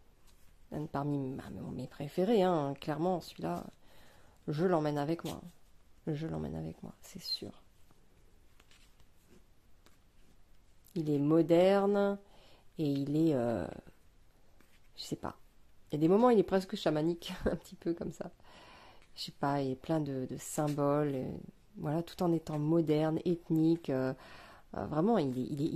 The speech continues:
il est juste génial, quoi. Il est génial. J'adore.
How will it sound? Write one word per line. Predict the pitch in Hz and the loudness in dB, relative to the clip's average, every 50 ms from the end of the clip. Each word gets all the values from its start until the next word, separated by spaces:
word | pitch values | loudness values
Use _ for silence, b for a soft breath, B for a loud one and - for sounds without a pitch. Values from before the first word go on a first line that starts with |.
| 139 127 | -4 -4
il | 139 160 | -4 -4
est | 156 | -4
juste | 135 127 160 185 - - - 147 | -6 -8 -10 -12 -14 -14 -12 -12
génial, | 135 143 131 147 175 175 151 - | -10 -8 -8 -6 -8 -8 -10 -12
quoi. | - - - - 170 - - - - - - - - - - - - - - - - - - - - - - - - - - - - - - - - - - - - - 165 | -16 -18 -18 -18 -20 -20 -20 -20 -20 -20 -20 -20 -20 -20 -20 -20 -20 -20 -20 -20 -20 -20 -20 -20 -20 -20 -20 -20 -20 -20 -20 -20 -20 -20 -20 -20 -20 -20 -20 -20 -14 -10 -8
Il | 147 135 | -6 -4
est | 127 | -4
génial. | 127 135 135 131 117 95 - - - b b b b b b b b b b b b b b b b - - - - - - | -4 -4 -4 -4 -6 -8 -12 -16 -20 b b b b b b b b b b b b b b b b -20 -20 -20 -20 -20 -10
J'adore. | 165 156 151 135 143 131 131 - | -6 -6 -4 -4 -4 -6 -8 -10